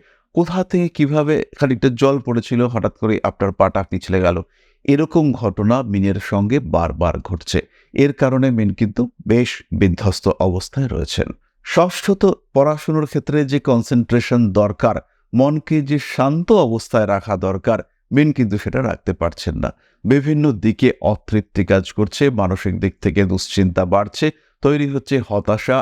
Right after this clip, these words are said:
অ্যাংজাইটি ইত্যাদি। এবং এর ফলে মিন রাশি, মিন লগ্নের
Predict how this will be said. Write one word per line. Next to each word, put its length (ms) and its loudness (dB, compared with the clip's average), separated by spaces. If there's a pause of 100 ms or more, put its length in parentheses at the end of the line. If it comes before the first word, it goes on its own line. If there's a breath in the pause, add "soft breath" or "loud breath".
অ্যাংজাইটি 640 -2
ইত্যাদি। 420 -2 (300 soft breath)
এবং 180 2 (180)
এর 260 2
ফলে 420 0
মিন 240 2
রাশি, 440 0
মিন 220 2
লগ্নের 400 2